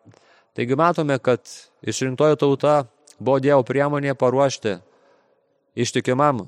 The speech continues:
Viešpaties tarnui, Jėzui, Izraelitui pagal kūną, bet pagal pažadus ir pagal paskirtį pašauktam tapti palaiminimu visoms tautoms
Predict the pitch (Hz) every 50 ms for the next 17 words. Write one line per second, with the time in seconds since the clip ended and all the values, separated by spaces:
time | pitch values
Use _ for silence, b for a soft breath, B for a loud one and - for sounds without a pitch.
0 | - _ _ 101 107 123 127 123 - 120 110 - 117 117 110 - - - 139 156
1 | 165 165 165 165 151 139 - - - 120 143 156 143 143 151 147 135 - _ _
2 | _ b b b b b b b b b b _ _ _ _ - 107 101 113 123
3 | 131 139 165 170 - 170 151 - 165 160 160 160 151 - - 165 160 156 151 143
4 | 131 - _ _ _ _ _ _ b b b b b b b b b _ - 107
5 | 117 113 - - 131 127 123 120 117 - 139 143 147 127 131 120 113 107 - -
6 | - - _ - 107 123 123 123 117 117 110 - 131 135 135 - - 127 107 -
7 | - 113 - - 113 - - 117 107 - - 131 127 120 101 87 - _ _ _
8 | _ _ _ _ _ _ _ _ - 127 131 120 - _ - 113 113 110 107 -
9 | - 117 120 127 131 131 127 120 117 110 110 110 - - 143 156 160 147 - 156
10 | 151 143 - 156 156 151 151 139 -